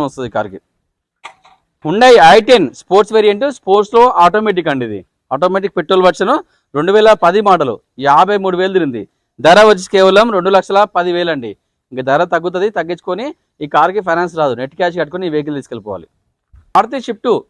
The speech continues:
విడిఐ వేరియంట్, మారుతి స్విఫ్ట్ అండి, విడిఐ వేరియంట్ డీజిల్ వెర్షన్ అండి, మంచి మైలేజ్ వెహికల్, రెండు వేల ఏడు, రెండు వేల ఇరవై ఏడు వరకు వ్యాలిడ్ ఉంది. ఇది రీడింగ్ వచ్చేసరికి ఒక లక్ష యాభై ఒక వేలు ఉంది, ధర వచ్చి కేవలం ఒక లక్ష యాభై వేలు అండి, తక్కువ,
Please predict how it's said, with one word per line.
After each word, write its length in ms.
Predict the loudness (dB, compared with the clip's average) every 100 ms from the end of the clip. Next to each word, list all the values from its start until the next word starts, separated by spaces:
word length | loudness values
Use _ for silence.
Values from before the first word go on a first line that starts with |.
| -6
విడిఐ 220 | -2 0 2
వేరియంట్, 380 | 4 2 0 -6 -6 -6 0
మారుతి 260 | 0 -2 -6
స్విఫ్ట్ 200 | -4 -2
అండి, 120 | -2 -4
విడిఐ 200 | 0 0 2
వేరియంట్ 260 | 0 -2 -6 -6
డీజిల్ 220 | -4 0
వెర్షన్ 200 | 0 -2 -6
అండి, 180 | -6 -10 _ -12
మంచి 160 | -12 -8 -4
మైలేజ్ 220 | -4 -4 -6
వెహికల్, 240 | -4 -2 -2
రెండు 140 | -4 -2
వేల 120 | 0 0 -2
ఏడు, 160 | -4 -6 -8 _ _ _ -8
రెండు 140 | -4 0
వేల 100 | 2 2
ఇరవై 160 | 0 0
ఏడు 60 | 0
వరకు 120 | 0
వ్యాలిడ్ 200 | 0 0
ఉంది. 120 | -2 -2
ఇది 120 | -2 -4 -6 -8 _ _ _
రీడింగ్ 220 | -6 -4 -6
వచ్చేసరికి 280 | -6 -6 -6
ఒక 80 | -2 -4
లక్ష 160 | -4 -2 0 2
యాభై 220 | 0 0
ఒక 80 | -4 -2
వేలు 120 | -2
ఉంది, 120 | -4 -10 _ -6
ధర 120 | -2 -2
వచ్చి 140 | -4 -6
కేవలం 260 | -6 -6 -8 -10
ఒక 80 | -8
లక్ష 140 | -8 -6 -2 0
యాభై 240 | 2 2 0
వేలు 140 | -2
అండి, 140 | -6 -12 _ _ _ _ -10
తక్కువ, 260 | -4 0